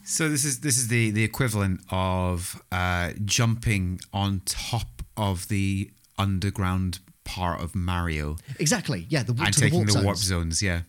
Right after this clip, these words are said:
Speaker 2: Yeah,
Speaker 1: Warping through
Speaker 2: yeah,
Speaker 1: different
Speaker 2: exactly
Speaker 1: zones.
Speaker 2: that.
Speaker 1: Okay.
Speaker 2: It's exactly that. So at some point, I'm gonna try and, I'm gonna practice, and I think I'm gonna try it, uh, 'cause apparently it would mean that you can complete the game in an hour and fifteen minutes.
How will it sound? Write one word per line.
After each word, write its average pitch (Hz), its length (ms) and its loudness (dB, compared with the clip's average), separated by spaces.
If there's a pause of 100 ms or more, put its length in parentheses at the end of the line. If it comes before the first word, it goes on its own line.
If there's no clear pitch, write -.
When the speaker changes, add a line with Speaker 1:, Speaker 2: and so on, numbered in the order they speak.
(120)
Speaker 2:
Yeah, 147 160 0
Speaker 1:
Warping 101 220 -2
through - 80 -2
Speaker 2:
yeah, - 60 2
Speaker 1:
different 95 200 -2
Speaker 2:
exactly 147 380 0
Speaker 1:
zones. 139 180 -4 (200)
Speaker 2:
that. 107 80 -4
Speaker 1:
Okay. 120 200 -4 (200)
Speaker 2:
It's 135 100 -2
exactly 160 480 -2
that. 156 260 -4 (280)
So 151 320 2
at 156 80 -6
some 208 240 0
point, 175 300 0
I'm 131 120 0
gonna 160 180 0
try 170 320 0
and, 143 480 0
I'm 127 100 0
gonna 170 120 -2
practice, - 580 -6 (480)
and 113 120 -2
I 117 40 0
think 202 220 -4
I'm 147 80 -2
gonna 127 160 -2
try 139 320 -6
it, 73 180 -12 (360)
uh, 101 80 -8 (100)
'cause 120 200 -2 (260)
apparently 190 400 0
it 143 60 0
would 143 220 2
mean 113 380 -2 (300)
that 131 80 -2
you 123 120 0
can 131 140 0
complete 156 400 -2
the 143 80 -4
game 139 280 -2
in 101 60 -2
an 107 220 -4
hour 131 260 -2
and 113 120 -2
fifteen 113 440 -4
minutes. 101 400 -10